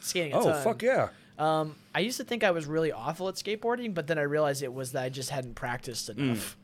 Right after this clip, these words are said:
Speaker 2: fair.
Speaker 1: And now at
Speaker 2: As with anything, you know?
Speaker 1: Yeah. But now I'm, you know, almost thirty, and I'm, like,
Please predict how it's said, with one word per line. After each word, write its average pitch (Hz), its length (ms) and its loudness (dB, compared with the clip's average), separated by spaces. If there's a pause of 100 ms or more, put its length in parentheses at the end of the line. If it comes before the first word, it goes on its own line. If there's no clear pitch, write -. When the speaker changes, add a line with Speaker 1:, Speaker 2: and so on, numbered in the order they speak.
(220)
Speaker 2:
fair. 104 260 6
Speaker 1:
And 151 140 0
now 160 380 6 (120)
at 147 240 0 (320)
Speaker 2:
As 160 160 6
with 180 160 6
anything, 110 460 4
you 101 100 -4
know? 101 220 -2 (120)
Speaker 1:
Yeah. 175 480 6 (360)
But 170 100 2
now 185 260 6
I'm, 165 200 -2 (480)
you 147 60 -4
know, 139 60 -6
almost 156 360 -2
thirty, 143 420 0
and 123 80 -8
I'm, 131 100 -10
like, 120 280 -12